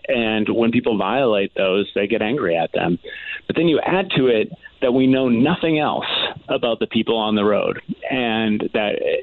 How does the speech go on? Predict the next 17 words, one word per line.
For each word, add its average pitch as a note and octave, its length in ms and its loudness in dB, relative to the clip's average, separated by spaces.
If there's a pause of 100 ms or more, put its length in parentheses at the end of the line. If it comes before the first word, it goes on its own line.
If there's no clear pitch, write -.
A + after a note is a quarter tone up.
and, C3 280 2
and A#2+ 200 2
so B2+ 100 2
it A#2+ 80 0
becomes B2 280 2
very B2 220 2
easy G#2 880 0
to A#2+ 100 0
label G2 400 0
them E2+ 380 0 (280)
as F#2+ 420 0 (120)
a G2 220 2
complete G2 400 0
idiot F2 420 2
or E2+ 140 2
a F2 60 0
total G2 300 -2